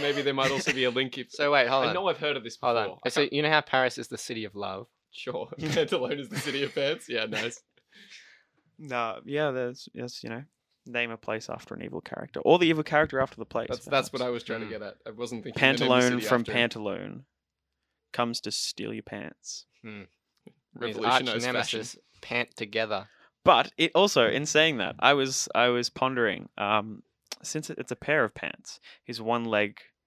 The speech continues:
Speaker 3: of your pants a pant?
Speaker 2: Do you have an answer to that question, or is this, like, a,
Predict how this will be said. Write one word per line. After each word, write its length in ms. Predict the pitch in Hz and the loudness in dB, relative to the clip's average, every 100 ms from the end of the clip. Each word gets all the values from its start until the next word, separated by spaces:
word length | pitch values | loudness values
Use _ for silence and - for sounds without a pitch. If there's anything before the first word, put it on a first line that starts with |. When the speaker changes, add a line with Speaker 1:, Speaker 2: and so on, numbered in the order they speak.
| _ | _
Speaker 3:
of 140 | - 107 | -8 -6
your 80 | |
pants 640 | 98 101 90 95 _ - - _ _ _ | -6 -8 -8 -10 _ -18 -18 _ _ _
a 80 | - | -14
pant? 380 | - 95 - - _ _ _ _ _ | -12 -12 -12 -18 _ _ _ _ _
Speaker 2:
Do 80 | - | -4
you 20 | |
have 80 | 113 | -4
an 80 | 110 - | -4 -8
answer 300 | 104 107 135 | -10 -8 -6
to 20 | |
that 140 | 143 | -8
question, 360 | - 151 - 208 | -6 -8 -6 -6
or 60 | 170 | -4
is 100 | 117 | -4
this, 180 | 117 - | -6 -6
like, 160 | 104 | -6
a, 320 | 113 98 95 | -4 -4 -6